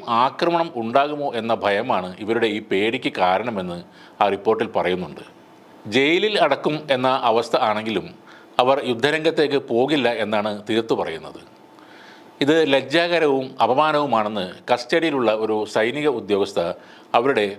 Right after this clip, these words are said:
കുടുംബത്തോട് തുറന്നു പറഞ്ഞിരുന്നു. ശ്രദ്ധാവൈകല്യം പോലുള്ള ചില മാനസിക പ്രശ്നങ്ങൾ തനിക്കുണ്ടെന്ന് പറഞ്ഞാണ് ഇവർ ഡ്യൂട്ടിയിൽ നിന്ന് വിട്ടുനിൽക്കാൻ തീരുമാനിച്ചത്. "ഒക്ടോബർ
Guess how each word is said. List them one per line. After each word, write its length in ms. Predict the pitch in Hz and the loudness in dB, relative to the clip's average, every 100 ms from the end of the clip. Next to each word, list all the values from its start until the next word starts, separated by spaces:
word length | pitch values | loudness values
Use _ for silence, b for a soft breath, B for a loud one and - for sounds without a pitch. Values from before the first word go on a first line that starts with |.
| - | -4
കുടുംബത്തോട് 480 | 120 135 156 117 104 - | -2 0 -2 0 -2 0
തുറന്നു 240 | 98 113 180 | -2 -2 -4
പറഞ്ഞിരുന്നു. 420 | 170 180 - - - - - - - B B B B - | -4 -8 -12 -18 -20 -20 -20 -20 -20 B B B B -2
ശ്രദ്ധാവൈകല്യം 720 | 139 139 170 175 170 160 160 147 | 0 4 4 4 2 2 0 2
പോലുള്ള 280 | 135 131 127 | 2 2 2
ചില 100 | 123 120 117 | 2 2 2
മാനസിക 460 | 113 127 147 165 160 139 | 2 0 -2 -2 0 0
പ്രശ്നങ്ങൾ 400 | 120 127 117 113 113 | -2 -2 -2 -2 -2
തനിക്കുണ്ടെന്ന് 560 | 113 113 113 113 135 131 | -4 -4 -4 -4 -2 -2
പറഞ്ഞാണ് 380 | 101 110 95 87 87 B B B 123 | -2 -2 -4 -6 -14 B B B 0
ഇവർ 160 | 120 117 - 113 | 2 2 -2 0
ഡ്യൂട്ടിയിൽ 380 | 127 131 156 135 | 0 0 0 0
നിന്ന് 180 | 104 98 98 | -2 -4 -4
വിട്ടുനിൽക്കാൻ 500 | 104 104 127 107 110 101 | -4 -2 -2 0 -2 -2
തീരുമാനിച്ചത്. 560 | 95 90 90 85 - - - - - B B B B B - | -4 -4 -6 -8 -12 -14 -18 -20 -20 B B B B B -2
"ഒക്ടോബർ 320 | 113 - 165 | 0 2 2